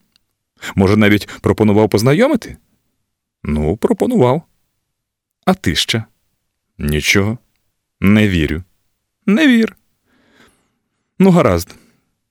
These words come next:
У неї нема сестри. Вона її вигадала. Показала йому фотографію своєї подруги і спитала, чи в нього нема для неї кавалера.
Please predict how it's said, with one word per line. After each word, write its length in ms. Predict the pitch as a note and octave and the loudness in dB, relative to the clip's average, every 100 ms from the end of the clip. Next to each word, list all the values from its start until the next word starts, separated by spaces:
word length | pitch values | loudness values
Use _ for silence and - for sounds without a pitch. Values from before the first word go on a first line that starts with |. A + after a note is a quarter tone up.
| _ _ _ _ - | _ _ _ _ 0
У 100 | E3+ | 2
неї 200 | E3+ E3+ | 4 4
нема 320 | E3+ D3 F2+ | 2 2 2
сестри. 600 | - G2+ - G2 G2 A2+ - _ _ _ - | 0 -2 -2 -2 -2 -4 -12 _ _ _ -2
Вона 240 | C3+ F3 | 2 4
її 200 | F3 E3+ | 2 2
вигадала. 580 | D#3 A2+ E2+ E2+ E2+ A#2 - _ _ _ _ _ - | 2 2 2 -2 -4 -6 -14 _ _ _ _ _ -8
Показала 480 | - F3 F3 F#3 F3 | -2 0 2 4 4
йому 160 | E3 D#3+ | 2 2
фотографію 560 | E3+ D#3 F#3 G3 C3+ | 2 2 2 2 2
своєї 380 | A2 B2+ C#3 C3+ | 2 2 2 2
подруги 560 | A2 D#2 C#2+ C#2 D2 F2 - - - | 2 0 0 -2 -4 -6 -8 -8 -2
і 80 | |
спитала, 520 | - E3 F#3 G#3+ G3 - - - | 0 0 2 2 2 0 -8 -4
чи 180 | - | 0
в 20 | F#3 | 2
нього 240 | F3+ F#3 | 4 4
нема 340 | F#3 G3 B3 | 4 4 2
для 180 | G#3+ D#3+ | 2 2
неї 340 | E3 E3+ D#3 D3+ - | 2 2 2 0 -2
кавалера. 580 | B2+ G#2+ C#2 B1 B1 | -2 0 -2 -4 -8